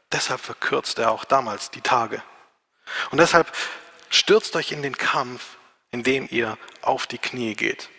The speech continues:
Damit ihr euch auf der einen Seite nicht verführen lasst, damit ihr euch aber auch auf der anderen Seite von eurem Vater im Himmel gebrauchen lasst, sodass er durch euch als seine Auserwählten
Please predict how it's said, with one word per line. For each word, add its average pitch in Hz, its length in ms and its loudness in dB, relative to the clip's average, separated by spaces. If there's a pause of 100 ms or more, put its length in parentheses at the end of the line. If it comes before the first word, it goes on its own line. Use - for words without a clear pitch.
(720)
Damit 123 220 -4
ihr 131 60 2
euch - 240 -6
auf - 100 -6
der - 140 2
einen 175 200 2
Seite 120 240 -2
nicht - 140 -4
verführen - 480 0
lasst, - 400 0 (720)
damit 123 520 -4
ihr 120 80 4
euch 113 180 0
aber 110 160 2
auch 110 200 0
auf - 120 -2
der - 140 2
anderen 123 360 -2
Seite 110 420 0 (800)
von 147 280 0
eurem 127 280 -6
Vater 113 480 4 (220)
im 117 120 -8
Himmel 120 300 -4
gebrauchen 113 640 -2 (360)
lasst, - 480 0 (300)
sodass - 320 0
er 127 420 4 (800)
durch 143 320 0
euch - 380 -6 (320)
als - 220 -2
seine 131 280 2
Auserwählten 110 760 -4